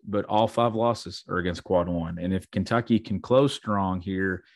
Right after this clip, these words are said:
with quad one games against Alabama and L S U at Rupp Arena, at Arkansas, and then Florida at Rupp Arena,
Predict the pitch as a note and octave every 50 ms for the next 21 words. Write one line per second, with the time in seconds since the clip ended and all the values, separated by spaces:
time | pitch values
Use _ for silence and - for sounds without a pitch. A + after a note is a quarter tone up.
0 | _ _ _ _ _ - F#2+ F#2 - - - A2+ A2+ A2+ G#2+ G#2+ G#2+ A2 G#2+ G#2+
1 | G#2 G#2+ G#2+ G#2 G#2+ G2+ G2 G2+ F#2+ F#2+ F#2 - - - A2 A2 A2 G#2 G2+ G#2+
2 | G#2+ G#2+ G#2+ G#2+ - F#2 G2 F#2+ - G#2 G#2+ G#2 G2+ - - G#2 G#2 - G#2 G#2
3 | G2+ - G#2 G2+ G#2 G2+ G2+ G2+ G2+ G2 G2+ - _ _ _ _ _ _ _ G2
4 | G2 G#2 - - G#2+ A2 A2+ A2 - A#2 A2 A2 - A#2+ A#2 A2+ A2+ A2+ A2+ A2+
5 | - _ _ _ _ _ _ _ _ _ _ _ _ - G2+ G2 G2+ G2+ F#2+ F#2+
6 | - - - A2 A#2 B2 C3 C3 A#2+ G#2+ G2 G2+ - - G2+ F2+ - G2 G2 F#2
7 | - - F#2+ F#2+ F#2+ F#2+ F#2 F#2 F#2 F2+ F2+